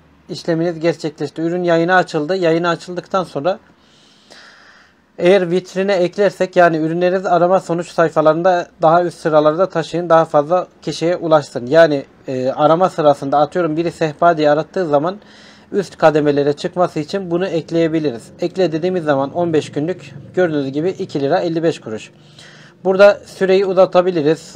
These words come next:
E, on altı, on yedi yani yirmi gün yapabiliriz. Her,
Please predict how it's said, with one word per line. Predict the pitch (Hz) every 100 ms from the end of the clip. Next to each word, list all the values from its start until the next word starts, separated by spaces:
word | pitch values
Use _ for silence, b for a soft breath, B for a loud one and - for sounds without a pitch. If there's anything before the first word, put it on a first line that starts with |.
| -
E, |
on | 147 139 143 170
altı, | 165 165
on | 175
yedi | 160 147 151 -
yani | 151 147 143
yirmi | 147 170 185 175
gün | 175
yapabiliriz. | 175 165 165 165 165 175 165 - -
Her, | 170 170